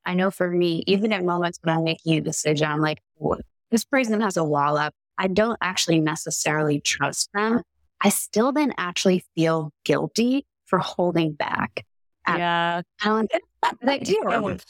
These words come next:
Speaker 2: Yeah, I think that's the compulsive,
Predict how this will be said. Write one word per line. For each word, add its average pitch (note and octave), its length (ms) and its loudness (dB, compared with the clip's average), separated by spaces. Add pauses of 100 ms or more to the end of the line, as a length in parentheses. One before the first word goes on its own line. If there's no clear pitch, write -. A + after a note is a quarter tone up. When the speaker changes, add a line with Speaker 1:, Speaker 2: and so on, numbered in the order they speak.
(380)
Speaker 2:
Yeah, C4+ 580 0
I B3+ 120 0
think D#4+ 200 0
that's - 180 -4
the C4 120 0
compulsive, A3 1120 0